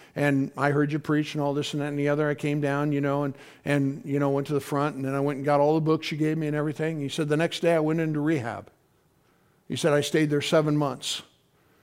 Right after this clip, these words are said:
He says, "I came out of rehab, I was out for a couple months." He says, "I went back into rehab to work for them." And now fourteen years later, this guy walks into our church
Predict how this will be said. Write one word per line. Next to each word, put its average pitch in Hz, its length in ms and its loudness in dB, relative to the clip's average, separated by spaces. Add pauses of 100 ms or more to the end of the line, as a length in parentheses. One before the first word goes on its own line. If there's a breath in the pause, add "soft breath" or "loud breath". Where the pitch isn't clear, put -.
(160)
He 156 80 -6
says, 143 220 -2
"I 139 100 4
came 156 260 2
out 160 140 6
of 151 100 4
rehab, 156 440 2
I 135 80 0
was 123 120 -4
out 139 200 -2
for 139 100 -2
a 127 40 -4
couple 139 260 -2
months." 143 300 -2
He 131 100 -6
says, 139 160 -4
"I 131 80 2
went 131 260 -2
back 143 360 2
into 156 260 0
rehab 131 520 0 (220 loud breath)
to - 80 -4
work 131 320 -2
for 135 300 0
them." 101 240 -10 (920 soft breath)
And 131 140 -2
now 147 160 6
fourteen 160 460 0
years 143 280 0
later, 147 240 2
this 131 200 -4
guy 139 200 0
walks 135 400 0
into 143 220 -2
our 135 160 -2
church 131 460 -6